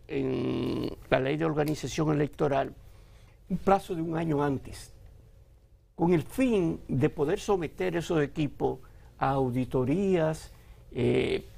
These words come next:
inter-, hasta internacionales, que garantizasen, eh, que no iba a haber ningún tipo de problema.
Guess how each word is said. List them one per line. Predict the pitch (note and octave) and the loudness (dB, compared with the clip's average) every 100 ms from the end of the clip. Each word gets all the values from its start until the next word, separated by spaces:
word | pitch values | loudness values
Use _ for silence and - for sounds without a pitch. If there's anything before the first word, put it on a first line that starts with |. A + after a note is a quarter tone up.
| - - | -16 2
inter-, | D3 E3 E3+ | 2 4 0
hasta | D#3 D3 D3+ | 0 -2 -8
internacionales, | C3 C3 B2+ B2+ - D#3+ E3+ D3 D#3 - - - | -8 -6 -4 -4 -2 2 2 2 -4 -8 -18 -2
que | F#3+ | 2
garantizasen, | F#3 F3+ F3 D#3+ - - C#3+ A3 C4 - - B2 A#2+ A#2+ - - - - | 2 2 0 -2 -8 -4 0 2 2 0 -2 -2 -2 -6 -12 -18 -18 -2
eh, | C3 C#3 - C#3 C3+ - - - - | 2 2 2 0 -2 -6 -18 -20 -6
que | - C#3+ | 2 2
no | D#3+ G3+ | 4 4
iba | F3 | 2
a | |
haber | D3+ F3+ | 0 -2
ningún | D#3 C3+ G3 F#3+ | -2 0 0 0
tipo | - F#3+ - D3+ | 0 -2 0 0
de | D3+ | 0
problema. | C#3 B2+ G#2 G2 F#2+ - | -2 -4 -4 -8 -10 -12